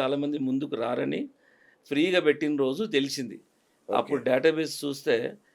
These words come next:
Speaker 1: ఎయిటీ ఫైవ్ పర్సెంట్ డూప్లికేట్స్ ఉన్నాయి మార్కెట్‌లో.
Speaker 2: బా,
Speaker 1: పెట్టుకున్న వాళ్ళే
Speaker 2: ఎయిటీ,
Speaker 1: కూడా ఎయిటీ ఫైవ్,
Speaker 2: ఎయిటీ ఫైవ్ పర్సెంట్.
Speaker 1: not less than. ఇంకేమైనా ఉంటే it goes up to ninety percent. So ఇది నేను గమనించి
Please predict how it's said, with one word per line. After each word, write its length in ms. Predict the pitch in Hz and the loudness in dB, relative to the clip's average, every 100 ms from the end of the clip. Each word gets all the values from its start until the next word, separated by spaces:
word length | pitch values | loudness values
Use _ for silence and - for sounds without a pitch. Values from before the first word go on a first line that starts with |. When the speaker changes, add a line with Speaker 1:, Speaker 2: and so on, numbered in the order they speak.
| _ | _
Speaker 1:
ఎయిటీ 340 | 123 135 139 156 | -2 -2 -2 -4
ఫైవ్ 260 | 151 127 | -4 -2
పర్సెంట్ 320 | 120 110 175 127 | -4 -6 -6 -6
డూప్లికేట్స్ 480 | 113 104 110 - | -6 -8 -10 -10
ఉన్నాయి 200 | - - | -12 -12
మార్కెట్‌లో. 500 | - 104 104 - - - _ _ _ | -10 -12 -14 -18 -18 -18 _ _ _
Speaker 2:
బా, 80 | 104 | 2
Speaker 1:
పెట్టుకున్న 380 | 143 - 190 175 | 2 4 2 4
వాళ్ళే 160 | 170 | 4
Speaker 2:
ఎయిటీ, 60 | 143 | 4
Speaker 1:
కూడా 200 | 123 - _ | -2 -6 _
ఎయిటీ 380 | 147 160 151 170 | 0 0 0 -6
ఫైవ్, 180 | 139 127 | -2 2
Speaker 2:
ఎయిటీ 120 | 147 | 2
ఫైవ్ 0 | |
పర్సెంట్. 680 | 107 - 87 - - - 120 | 2 -4 -14 -16 -16 -6 2
Speaker 1:
not 300 | 147 147 139 | 2 2 -2
less 240 | 131 113 127 | -4 -2 -4
than. 160 | - | -4
ఇంకేమైనా 380 | 123 123 139 139 | 0 4 4 4
ఉంటే 200 | 139 151 | 0 -2
it 60 | - | 0
goes 200 | 143 147 | 0 2
up 160 | - | 0
to 140 | - 139 | -2 -4
ninety 260 | 135 120 | -4 -6
percent. 420 | 110 107 - - _ _ _ - - _ - | -10 -16 -18 -20 _ _ _ -20 -20 _ -4
So 120 | 185 196 | -2 0
ఇది 340 | 131 127 190 | -4 -6 -2
నేను 300 | 170 143 151 | 0 2 0
గమనించి 760 | 127 123 135 147 156 190 262 | 0 0 0 -2 -4 -8 -8